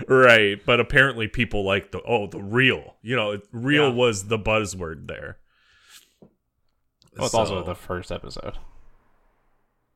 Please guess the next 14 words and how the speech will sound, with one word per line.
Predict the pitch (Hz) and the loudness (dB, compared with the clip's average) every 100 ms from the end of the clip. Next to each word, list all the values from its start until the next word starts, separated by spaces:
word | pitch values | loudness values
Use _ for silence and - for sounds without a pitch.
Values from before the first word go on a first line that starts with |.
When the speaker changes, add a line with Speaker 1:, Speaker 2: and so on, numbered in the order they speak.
| _ - | _ -8
Speaker 1:
No. | 131 127 92 92 _ _ _ _ _ _ - | -2 -2 -2 -10 _ _ _ _ _ _ -2
Well, | 143 135 | 0 2
Speaker 2:
No, | 139 | 0
Speaker 1:
uh, | |
Speaker 2:
it's | 131 | 0
Speaker 1:
for | 202 | 4
Speaker 2:
not. | 180 | 6
Speaker 1:
episode | 165 151 151 120 | 4 2 0 2
one, | 139 117 92 92 | 2 2 0 -2
but | 139 117 | 0 0
the | - 131 | 0 0
real | 147 156 131 | 4 6 6
episode, | 120 110 - | 4 0 -6
real, | 120 143 131 107 | -4 0 0 0